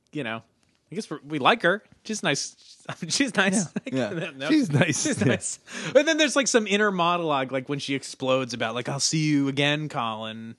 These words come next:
Speaker 1: It's like, "Okay."
Speaker 3: I guess.
Speaker 1: I guess. Like, she's aware. Like, hold on. Is she consciously aware that she's had multiple lives? Or is this just her own personal? Oh, she's going to heaven? Is she gonna
Speaker 3: Yeah.
Speaker 1: see him in heaven?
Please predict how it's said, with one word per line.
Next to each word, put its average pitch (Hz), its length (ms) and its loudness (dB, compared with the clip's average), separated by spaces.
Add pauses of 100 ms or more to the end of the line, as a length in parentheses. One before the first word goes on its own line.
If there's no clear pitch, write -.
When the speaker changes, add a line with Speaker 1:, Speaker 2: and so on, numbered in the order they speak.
Speaker 1:
It's 131 140 -10
like, 123 120 -6
"Okay." 147 440 -6 (200)
Speaker 3:
I 123 120 -2
guess. 135 600 -2
Speaker 1:
I 131 60 -10
guess. 156 300 0
Like, 165 80 -2
she's 185 240 2
aware. 143 420 2
Like, 160 240 2 (140)
hold 262 160 2
on. 139 100 -2
Is 147 80 0
she 220 140 -2
consciously 180 520 2
aware 165 280 2
that 170 120 0
she's 160 180 -4
had 165 140 4
multiple 156 380 -2
lives? 151 480 0 (220)
Or 156 80 -2
is 143 80 -4
this 190 160 -2
just 185 180 0
her 156 160 4
own 151 180 -2
personal? 147 400 -2
Oh, 220 140 6
she's 156 220 -4
going 160 160 -2
to 120 80 0
heaven? 190 260 0
Is 156 80 -4
she - 100 -8
gonna 131 140 0
Speaker 3:
Yeah. - 80 2
Speaker 1:
see 185 80 0
him 151 80 0
in 117 80 -2
heaven? 165 380 0